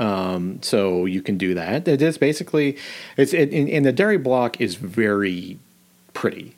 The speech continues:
It's a go, it's, it's, I always suggest people go to the dairy block. It's one of my favorite places to go in Denver. They've really done a good job with,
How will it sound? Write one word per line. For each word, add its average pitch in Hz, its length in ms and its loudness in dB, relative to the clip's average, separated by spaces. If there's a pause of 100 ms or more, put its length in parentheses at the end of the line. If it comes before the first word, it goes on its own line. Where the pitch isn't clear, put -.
It's 120 220 -2
a 123 40 0
go, 113 220 4
it's, 127 300 0
it's, 120 260 -6
I 135 180 2
always 139 300 4
suggest 107 340 -2
people 113 200 0
go 104 120 0
to 107 160 0
the 95 80 -2
dairy 90 220 -2
block. 90 220 -4
It's - 120 -14
one 110 120 0
of 98 40 -2
my 92 80 -4
favorite 95 280 -2
places 95 220 -2
to - 100 -10
go 90 180 -4
in 90 100 -4
Denver. 92 240 -4
They've 90 160 -2
really 98 400 0
done 92 180 -2
a 90 40 -2
good 85 200 -2
job 90 340 -4
with, 78 240 -8